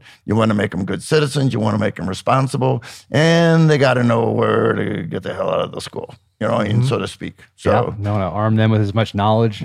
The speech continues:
Speaker 3: and as,
Speaker 1: Sure.
Speaker 3: and much, not just knowledge, but wisdom accumulated over years based on past experience, based on failures, based on those lessons learned, so that they can then be better citizens, better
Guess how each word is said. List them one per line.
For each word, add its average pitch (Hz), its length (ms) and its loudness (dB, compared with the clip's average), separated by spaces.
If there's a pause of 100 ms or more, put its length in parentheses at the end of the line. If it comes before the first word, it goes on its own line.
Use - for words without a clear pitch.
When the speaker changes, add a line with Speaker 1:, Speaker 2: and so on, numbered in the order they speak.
Speaker 3:
and 113 180 -2
as, 90 60 -4
Speaker 1:
Sure. - 140 0
Speaker 3:
and 117 160 0
much, 104 260 -6
not 113 220 -4
just 98 160 -8
knowledge, 101 320 0
but 80 180 -8
wisdom 104 460 -2
accumulated 101 600 -2
over 98 180 0
years 101 340 0
based 98 280 -4
on 95 160 -2
past 98 260 -4
experience, 98 540 -2
based 98 260 -4
on 95 140 -4
failures, 101 400 0
based 101 260 -4
on 101 80 -2
those 92 180 -2
lessons 98 380 -2
learned, 107 300 2 (300)
so 95 180 -6
that 95 160 -6
they 101 120 -2
can 101 200 -4
then 95 220 -4
be 104 260 -4 (300)
better 98 380 0
citizens, 87 380 -6
better 104 540 -2